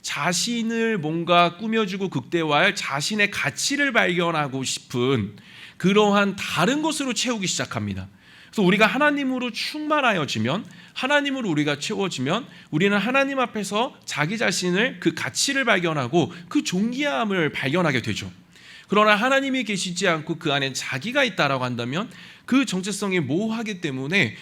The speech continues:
그 가치를 발견하기 위해서 자꾸 다른 것들을 의존해서 그것으로부터 가치를 찾으려고, 그래서 그것으로 나를, 어, 포장하고 또 나의 가치를 채워서 그 헛된 가치를 찾으려고 한다라는 것입니다.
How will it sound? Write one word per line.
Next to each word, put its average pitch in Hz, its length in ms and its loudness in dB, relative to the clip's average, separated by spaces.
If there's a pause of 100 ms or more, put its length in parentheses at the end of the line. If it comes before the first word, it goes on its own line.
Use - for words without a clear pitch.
(140)
그 285 100 -4
가치를 233 460 -2
발견하기 180 560 2
위해서 170 320 -4
자꾸 254 440 -4
다른 202 380 -2
것들을 196 280 -2
의존해서 151 580 0 (220)
그것으로부터 262 680 -2
가치를 170 480 -2
찾으려고, 156 640 -6 (220)
그래서 247 220 -4
그것으로 233 480 -4
나를, 180 500 2 (180)
어, 127 400 2 (400)
포장하고 180 1000 2 (440)
또 175 120 4
나의 143 280 4
가치를 165 440 0
채워서 226 560 -2 (220)
그 185 80 -6
헛된 311 300 -2
가치를 175 360 0
찾으려고 220 460 -4
한다라는 160 560 2
것입니다. 104 560 0